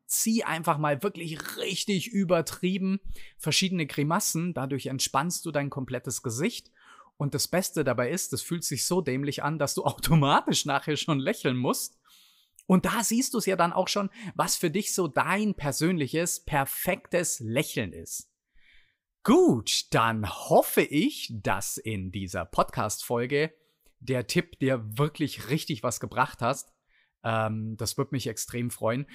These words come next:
Du kannst mich auch gerne auf Instagram besuchen, ähm, der, oder auf meiner Website. Du kannst mir über meine Website auch gerne eine E-Mail schicken.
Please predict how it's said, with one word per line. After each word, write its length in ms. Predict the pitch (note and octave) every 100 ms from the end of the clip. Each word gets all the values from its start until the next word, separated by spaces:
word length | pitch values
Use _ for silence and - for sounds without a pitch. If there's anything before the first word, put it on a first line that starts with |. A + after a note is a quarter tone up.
| F3+ -
Du 80 | -
kannst 380 | D3+ F#3 -
mich 200 | E3 -
auch 240 | D3 C#3+ -
gerne 440 | C#3 D3+ F#3 F3
auf 300 | D3+ D3+ - -
Instagram 680 | F#3+ G#3+ - A#2 G#2+ A2 A#2
besuchen, 680 | A2 B2 C3 E3+ E3+ F3 - -
ähm, 640 | C3 C3 C3 C3 C3 A#2+
der, 240 | C3 B2 B2+
oder 360 | C3 C3+ B2+ F#2+
auf 140 | -
meiner 200 | G#2+ G2+
Website. 400 | D3 - B2 G#2+
Du 60 | G#2+
kannst 280 | A2 -
mir 60 | A#2
über 160 | G#2+ G#2+
meine 220 | G#2 G#2
Website 320 | A#2+ - B2
auch 140 | A2+
gerne 220 | - A2+ A2+
eine 100 | A#2
E-Mail 320 | E3 E3+ B2+
schicken. 360 | C#3+ - G#3+